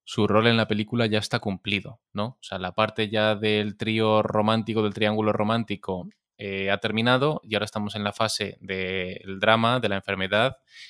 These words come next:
y del embarazo no deseado. ¿A ti te gusta esta fase? A mí, por lo menos,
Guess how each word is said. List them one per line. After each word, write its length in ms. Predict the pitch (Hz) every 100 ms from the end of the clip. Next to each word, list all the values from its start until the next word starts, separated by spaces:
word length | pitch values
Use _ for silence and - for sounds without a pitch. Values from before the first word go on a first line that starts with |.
| -
y 120 | -
del 180 | 107 101
embarazo 800 | 98 98 95 - 104 98 98 98
no 160 | 101 101
deseado. 460 | 98 101 92 90 -
¿A 80 | 110
ti 100 | 120
te 60 |
gusta 260 | 131 123 120
esta 400 | - 113 113 110
fase? 240 | - 120 101
A 20 |
mí, 80 | 110
por 120 | 123
lo 60 | 120
menos, 320 | 135 151 -